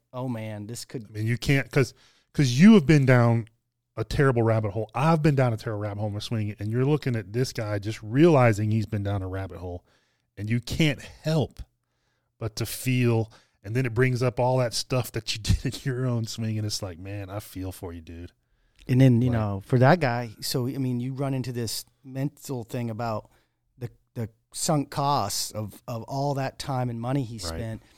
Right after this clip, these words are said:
Speaker 1: You know, when does he bail on it, right? 'Cause he feels like, "Well, I
Speaker 2: I'm
Speaker 1: wasted"
Speaker 2: invested now.
Speaker 1: Yeah, I'm invested, so I gotta keep going. But, man, if you, if you're doing something for a year, okay, granted, give it, give it a year.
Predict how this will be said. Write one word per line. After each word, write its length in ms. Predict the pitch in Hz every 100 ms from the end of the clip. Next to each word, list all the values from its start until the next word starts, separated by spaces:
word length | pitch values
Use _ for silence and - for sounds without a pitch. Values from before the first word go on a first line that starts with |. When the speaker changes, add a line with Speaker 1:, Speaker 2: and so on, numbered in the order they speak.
| _ -
Speaker 1:
You 100 | 135
know, 160 | 113 - _ -
when 220 | 139 156
does 160 | 147
he 100 | 143
bail 420 | 120 120 131 147 120
on 200 | 98 95
it, 160 | 92 _ _ _ 123
right? 280 | 123 143
'Cause 140 | - 135
he 80 | 147
feels 260 | 165 147 131
like, 120 | -
"Well, 100 | 143
I 80 | 143
Speaker 2:
I'm 80 |
Speaker 1:
wasted" 240 | 127 107 101
Speaker 2:
invested 420 | 104 117 - 110
now. 240 | 90 78 78 _ _ _ _
Speaker 1:
Yeah, 180 | 165 170
I'm 100 | 165
invested, 460 | 151 139 175 - 143
so 100 | 139
I 60 | 135
gotta 200 | 156 170
keep 220 | - 151
going. 200 | 156 170
But, 100 | 143
man, 140 | 147 143
if 140 | 135
you, 80 | -
if 160 | 156 240
you're 100 | 285
doing 280 | 208 208 196
something 260 | 208 156
for 200 | 160 165
a 40 | 139
year, 480 | 117 135 139 143 - -
okay, 240 | 202 143
granted, 420 | 131 127 120 107
give 220 | - 175 202
it, 240 | - - _ _ _ _ -
give 180 | 165
it 60 | 185
a 40 | 185
year. 300 | 151 107